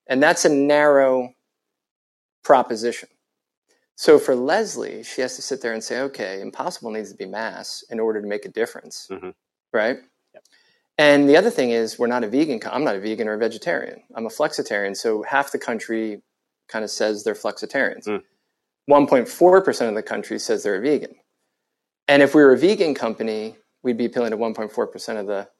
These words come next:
Speaker 1: population, and we wouldn't have any climate impact
Speaker 2: Right.
Speaker 1: because we wouldn't be displacing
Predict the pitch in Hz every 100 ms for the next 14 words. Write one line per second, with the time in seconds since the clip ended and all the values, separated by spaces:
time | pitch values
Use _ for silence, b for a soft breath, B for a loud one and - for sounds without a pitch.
0 | _ 107 135 180 175 120 110 113 120 113
1 | 113 123 208 - - 95 - _ 107 92
2 | 104 - _ - 101 127 123 123 123 139
3 | 131 123 120 - 127 120 131 110